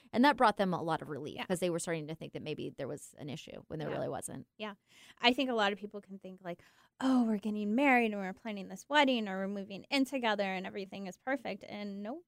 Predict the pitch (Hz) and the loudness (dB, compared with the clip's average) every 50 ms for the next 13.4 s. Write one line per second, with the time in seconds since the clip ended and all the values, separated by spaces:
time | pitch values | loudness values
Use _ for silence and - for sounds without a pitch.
0 | _ _ _ - 196 214 - - 247 233 226 233 247 - - 262 262 - 285 277 | _ _ _ -8 -8 -8 -8 -10 -10 -10 -10 -10 -12 -10 -8 -8 -8 -6 -8 -8
1 | 254 - 220 - - 214 202 - 208 202 190 196 - - 226 226 233 202 151 147 | -8 -8 -8 -8 -6 -8 -8 -8 -8 -8 -8 -8 -8 -6 -6 -4 -2 -2 -2 -2
2 | - _ - 202 185 - - - - 220 208 202 - - - _ _ _ 262 269 | -2 _ -10 -10 -10 -10 -12 -6 -2 -2 -2 -2 -2 -6 -20 _ _ _ -2 -2
3 | - 294 269 254 262 254 233 226 226 220 208 - 208 208 202 202 196 196 196 190 | 0 0 0 2 2 2 2 4 2 2 2 0 -2 -2 0 0 2 4 4 4
4 | 190 - - 90 - - - 185 190 - 185 - - 302 330 302 294 285 277 277 | 2 0 -2 -6 -12 -14 -14 -14 -14 -14 -12 -10 -6 -4 -2 -2 0 0 0 -2
5 | 247 - - - 208 202 180 185 185 185 - - - 202 196 185 - - 220 214 | -2 -4 -8 -8 -6 -6 -6 -6 -6 -6 -8 -8 -10 -10 -10 -8 -6 -4 -2 0
6 | 208 202 202 202 202 202 - 214 190 185 175 175 185 - 180 180 180 175 170 175 | 2 2 2 0 -2 -4 -6 -8 -8 -6 -6 -6 -8 -8 -12 -12 -10 -10 -10 -10
7 | 170 - - - 180 185 185 - 185 170 - - _ - 202 196 196 196 196 - | -12 -12 -12 -12 -10 -10 -10 -8 -6 -6 -6 -8 _ -4 -2 0 0 0 -2 -4
8 | 196 190 185 180 175 170 - 220 320 349 - - 247 220 - 220 - - - - | -8 -8 -8 -8 -8 -6 -4 -4 -4 -4 -2 -2 -4 -2 0 -2 -2 -4 -8 -14
9 | _ - 233 233 269 277 262 277 214 226 226 220 214 208 202 - - 190 190 190 | _ 0 2 2 4 2 2 2 0 0 0 0 0 -2 -2 -2 -2 -2 -2 -2
10 | 190 190 190 185 180 170 170 175 185 185 185 - 202 196 196 - - 196 190 185 | -4 -6 -4 -4 -2 -2 -2 -4 -4 -6 -6 -8 -10 -10 -10 -10 -8 -8 -6 -6
11 | 190 185 180 175 160 165 160 - - - 226 220 208 202 185 - - 139 185 185 | -6 -8 -8 -8 -10 -10 -12 -10 -6 -2 0 2 2 2 2 0 -2 -4 -8 -8
12 | 175 175 175 190 - - 185 180 - - 180 175 - - - 175 165 82 - - | -8 -8 -8 -10 -10 -12 -14 -14 -14 -14 -16 -16 -14 -12 -12 -12 -12 -12 -14 -14
13 | - 107 107 110 104 104 92 - | -14 -14 -14 -14 -16 -16 -18 -20